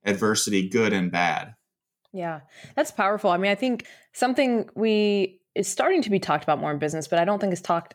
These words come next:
Speaker 2: enough about is failure. And part of what I hear you saying and kind of the thematic goal across all of that was that you had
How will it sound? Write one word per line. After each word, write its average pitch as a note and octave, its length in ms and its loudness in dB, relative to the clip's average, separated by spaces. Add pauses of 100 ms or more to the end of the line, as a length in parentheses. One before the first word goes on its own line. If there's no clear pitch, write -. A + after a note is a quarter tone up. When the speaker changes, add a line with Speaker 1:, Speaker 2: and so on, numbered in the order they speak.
(140)
Speaker 2:
enough E3 460 -4
about D3+ 360 0
is - 160 -8
failure. F#3+ 640 0
And D#3+ 460 -2 (460)
part C4 140 2
of D#4+ 80 0
what C#4+ 100 2
I G#3+ 100 4
hear G#3+ 180 2
you G3+ 140 2
saying F3+ 360 -2
and D#3 140 -8
kind G3 180 -4
of F3 80 -4
the E3 100 -2
thematic E3 640 0
goal D#3+ 240 2
across D#3+ 640 -2 (100)
all F#3 240 2
of E3+ 140 -2
that D3+ 260 0
was E3 180 -4
that D#3+ 320 2 (260)
you F#3 260 0
had F3 460 0